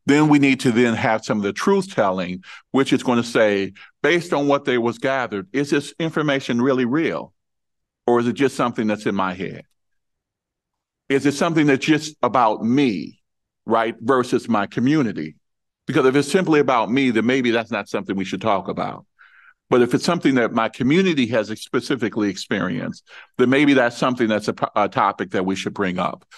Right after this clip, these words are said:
And I call it telling our story. We have to figure out, again, how do we effectively tell the story about what our experiences are here and how the data supports the experiences that we're,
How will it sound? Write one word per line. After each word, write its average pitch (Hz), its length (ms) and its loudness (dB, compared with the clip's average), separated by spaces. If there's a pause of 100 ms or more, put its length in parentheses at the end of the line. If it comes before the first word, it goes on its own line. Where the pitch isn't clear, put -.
(280)
And 113 120 0
I 139 120 4
call 123 360 4
it 107 100 0
telling 110 360 0
our 90 160 -4
story. 87 580 -8 (1300)
We 113 100 4
have 151 300 4
to 156 80 0
figure 135 360 2
out, 110 220 4
again, 98 680 -2 (240)
how 139 180 4
do 139 100 0
we 131 160 0
effectively 117 680 -2
tell 110 340 2
the 98 120 -2
story 101 680 0 (260)
about 104 460 0
what 131 240 2 (220)
our 131 180 2
experiences 123 760 -4
are 98 160 0
here 87 520 -4 (280)
and 101 100 -4
how 123 240 0
the 110 140 0
data 120 360 0
supports 110 520 -2
the 107 80 -2
experiences 107 680 -2
that 101 100 -2
we're, 107 340 0